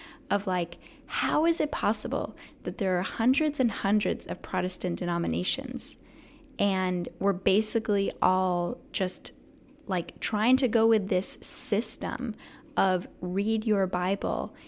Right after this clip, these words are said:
and interpret your Bible? And Alex and I had, like, gone to a, um, like, family friend dinner, and where a lot of the adults <laughs> were ex-Catholics.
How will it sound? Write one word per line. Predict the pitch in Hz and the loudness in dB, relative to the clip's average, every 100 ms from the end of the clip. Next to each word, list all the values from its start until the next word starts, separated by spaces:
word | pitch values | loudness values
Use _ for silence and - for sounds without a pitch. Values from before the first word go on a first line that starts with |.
| - - | -20 -2
and | 196 190 | 0 2
interpret | 185 - 214 214 214 - | 0 -2 -2 0 -2 0
your | 180 | -2
Bible? | 185 175 208 214 - - - - - - - - - | 0 0 0 0 -4 -6 -8 -18 -20 -20 -20 -20 -6
And | 208 214 208 196 190 - - - - - - | 0 2 2 0 -2 -6 -12 -20 -20 -4 2
Alex | 214 220 233 - | 4 4 2 0
and | 226 | 0
I | 196 202 | 0 0
had, | 208 233 | -2 -6
like, | 196 185 - | -6 -4 -2
gone | 185 190 202 | 0 0 0
to | - 190 185 | 0 -2 0
a, | 180 - - - | -2 -4 -12 -6
um, | 190 180 175 175 175 - - - - - - - | -4 -2 -2 -2 -4 -8 -16 -20 -20 -12 -6 0
like, | 214 - | 0 2
family | 202 202 214 | 4 4 4
friend | 214 196 185 180 | 0 -2 -2 0
dinner, | 196 220 196 175 - - - - - - | 0 0 0 -4 -6 -14 -16 -18 -20 -2
and | 208 196 185 202 | 0 0 0 0
where | 220 | 0
a | 208 214 | 2 4
lot | 226 | 4
of | 202 - - | 4 0 2
the | 220 | 4
adults | 185 190 226 - - | 6 4 2 -2 -8
<laughs> | - | 2
were | 233 185 175 - | 6 6 4 0
ex-Catholics. | 196 196 - 190 202 175 - | -4 -2 0 0 2 -2 -2